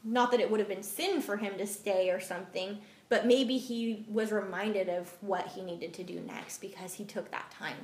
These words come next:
with, with God. So, last section for the evening. He's been preaching in the, in the synagogues of Judea. I don't know how much time is passing between that part and this.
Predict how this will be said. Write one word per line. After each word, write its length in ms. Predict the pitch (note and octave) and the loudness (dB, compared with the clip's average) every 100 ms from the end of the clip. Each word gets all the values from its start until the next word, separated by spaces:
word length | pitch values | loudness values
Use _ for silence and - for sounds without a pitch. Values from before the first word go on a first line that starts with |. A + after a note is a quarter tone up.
| - | -12
with, 100 | F3+ - _ - | -14 -20 _ -16
with 220 | G#2 G2+ - - - | -14 -14 -18 -20 -12
God. 300 | - - - - - - - - - _ _ _ _ - - _ - - _ - - - - - - _ _ _ - _ | -10 -10 -12 -18 -20 -20 -20 -20 -20 _ _ _ _ -20 -20 _ -20 -20 _ -20 -20 -20 -20 -20 -20 _ _ _ -20 _
So, 540 | - - B3+ G#3 F#3+ D4 - - - - - - | -10 4 6 6 2 -4 -8 -18 -20 -20 -20 -6
last 500 | A3+ A#3 C#4+ - - | 4 6 6 2 -4
section 500 | - G#3+ G#3+ G#3+ G#3 | 0 0 0 -6 -6
for 180 | G#3 G3+ | -4 -2
the 180 | F#3+ | -2
evening. 400 | - - - - G#3 | -4 -10 -14 -14 -8
He's 180 | - G#3+ | -4 -2
been 240 | F#3+ F#3 G3+ | -2 -4 -6
preaching 520 | - D4+ D4 D4 C#4+ | -6 -6 -4 -2 0
in 140 | B3 | 2
the, 120 | A#3 G#3+ - - - | 0 -2 -8 -14 -12
in 140 | G3+ G#3+ | -4 -2
the 220 | G3 G3 | -2 -6
synagogues 600 | - C4 C4+ C4 B3 A#3+ | -4 -2 2 4 2 2
of 140 | A#3+ | 0
Judea. 600 | G#3+ A3+ G#3 G3+ G3 F#3+ F#3+ - - - - - _ - - - | 0 -4 -4 -2 2 2 -2 -8 -18 -20 -20 -20 _ -20 -4 4
I 100 | A3+ | 6
don't 200 | A#3 A3+ | 6 2
know 140 | A3+ | 2
how 180 | A3+ G#3+ | 2 2
much 260 | G#3+ G#3 | 0 -2
time 280 | - G#3 G3 | -4 -2 -2
is 140 | G3 G3 | -4 -8
passing 500 | - F#3+ - F#3 F#3+ | -10 -8 -6 -8 -6
between 420 | G3 - F#3 F#3+ | -8 -6 -6 -2
that 300 | G3 G3 F#3+ | 4 4 4
part 300 | - F#3+ F#3 | 0 0 0
and 180 | F#3+ G3+ | -6 -6
this. 440 | - F#3+ - - | -8 -8 -10 -12